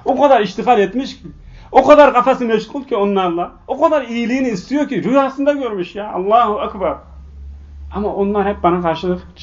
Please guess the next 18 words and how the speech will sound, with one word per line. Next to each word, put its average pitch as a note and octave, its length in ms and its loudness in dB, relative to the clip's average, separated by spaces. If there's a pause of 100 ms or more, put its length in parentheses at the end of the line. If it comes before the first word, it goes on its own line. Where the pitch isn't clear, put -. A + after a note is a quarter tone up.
(120)
karşı E3 260 4
çıkıyor F3+ 360 -4 (280)
ve F#3 220 0 (880)
cahillik F3+ 480 0
ediyor B2+ 340 -2 (1400)
diyor. A2+ 260 -4 (1160)
Aleyhisselatü D#3+ 460 -8
Vesselam, A#2 320 -10
"Gerçekten E3 560 -4
bu C3+ 140 -10
böyle D3 220 -4
oluyor C3 300 -4
mu?" A#2+ 180 -12
diyor. - 120 -20 (400)
"Böyle G#3+ 140 0
yapıyor F3 360 -2
musun?" - 260 -6
diyor. - 180 -14